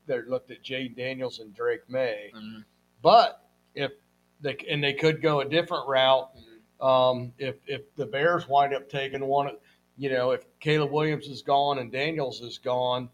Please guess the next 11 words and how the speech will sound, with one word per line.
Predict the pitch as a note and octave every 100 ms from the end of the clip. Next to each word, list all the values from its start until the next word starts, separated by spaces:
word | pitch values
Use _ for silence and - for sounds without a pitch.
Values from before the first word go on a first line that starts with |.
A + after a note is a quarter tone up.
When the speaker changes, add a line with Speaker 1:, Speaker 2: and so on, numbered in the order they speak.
| _ _ _
Speaker 1:
they | C3
may | D#3 D3
pass | C#3+ C#3 C3+ -
on | C3
quarterback, | - C#3+ D#3 C#3 B2 B2 -
take | C3+ B2+
Marvin | C3+ C3 A#2+
Harrison | B2+ C3+ B2+ A2 G2+
Junior, | A#2+ E3 E3+ A#2+
Speaker 2:
Mm-hmm. | A2+ B2 -
Yeah. | A2